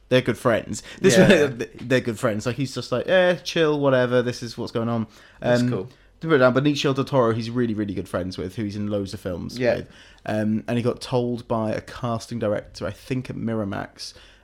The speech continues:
Speaker 1: um, after they auditioned for a part, and I don't know what it was for, he told them both they might be the worst auditioners she's ever seen. So that might be why he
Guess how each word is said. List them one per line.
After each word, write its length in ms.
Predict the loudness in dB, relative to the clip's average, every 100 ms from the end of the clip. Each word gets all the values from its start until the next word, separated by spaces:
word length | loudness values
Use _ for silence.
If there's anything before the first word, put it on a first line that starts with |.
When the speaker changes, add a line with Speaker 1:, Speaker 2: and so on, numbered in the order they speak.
| -4
Speaker 1:
um, 280 | -2 0
after 240 | -2 -4 -4
they 60 | -4
auditioned 480 | -4 -6 -6 -8
for 180 | -6 -4
a 120 | -4
part, 400 | -6 -6 -4 -6 -8
and 100 | -10
I 60 |
don't 100 | -8
know 80 | -8
what 140 | -6
it 80 | -8
was 80 | -10
for, 300 | -8 -8 -8 -12 -20 -14
he 80 | -10
told 300 | -2 -2 0
them 100 | -2
both 260 | -2 -2
they 100 | -4
might 260 | -2 -4 -4
be 60 |
the 80 | -10
worst 400 | -6 -4 -4 -4
auditioners 560 | -8 -8 -6 -6 -6 -6
she's 160 | -8 -8
ever 260 | -10 -8 -8
seen. 460 | -8 -8 -8 -10 -14 -20 -16
So 220 | 2 2
that 200 | 6 4
might 240 | 6 4 2
be 60 |
why 140 | 0 0
he 240 | 0 -4